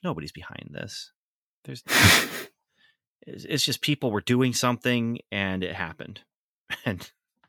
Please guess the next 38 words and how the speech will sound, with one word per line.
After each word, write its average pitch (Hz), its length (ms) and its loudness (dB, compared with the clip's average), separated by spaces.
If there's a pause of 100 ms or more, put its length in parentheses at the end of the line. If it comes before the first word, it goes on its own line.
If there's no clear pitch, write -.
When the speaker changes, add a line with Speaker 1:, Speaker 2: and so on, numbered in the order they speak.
(420)
Speaker 2:
So, 104 480 -2
yeah, 127 200 2
if 127 120 0
you, 160 140 0
if 139 120 0
you, 175 120 0
if, 143 220 2
if 147 180 2
anybody 160 460 2
out 165 160 2
there 156 120 4
in 147 60 0
listener 143 380 2
land 117 360 2
really 123 240 2
likes 123 320 2
that 117 200 2
whole 117 500 0 (380)
tension 135 420 2
by 123 220 2
paranoia 120 840 2
aspect, 98 680 -6
there, 110 200 -2
you, 117 200 -6
you 120 180 -2
got 120 280 2
that 117 240 2
in 101 60 -4
spades 113 540 2
across 98 400 0
these 101 220 -4
movies. 101 420 -4
So, 90 380 -4 (1400)
except 127 300 4
for 120 100 2
maybe 104 480 0
Cube 95 240 2
Zero, 87 380 -2